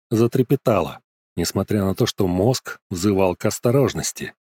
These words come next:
Как известно, Экстон очаровывал всех, кто встречался на его пути, об этом мне было известно лучше, чем кому-либо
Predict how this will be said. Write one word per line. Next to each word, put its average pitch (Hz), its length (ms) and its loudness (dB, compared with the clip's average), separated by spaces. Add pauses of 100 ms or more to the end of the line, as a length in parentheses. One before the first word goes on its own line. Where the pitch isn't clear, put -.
Как - 180 -4
известно, 110 560 0
Экстон - 400 -2
очаровывал 120 580 0
всех, - 320 -2
кто - 220 -2
встречался 113 600 -4
на 110 80 2
его 107 200 2
пути, 143 380 0
об 92 180 0
этом 135 220 0
мне 135 140 2
было 139 260 2
известно 127 380 0
лучше, 120 420 0
чем 135 200 0
кому-либо 101 640 0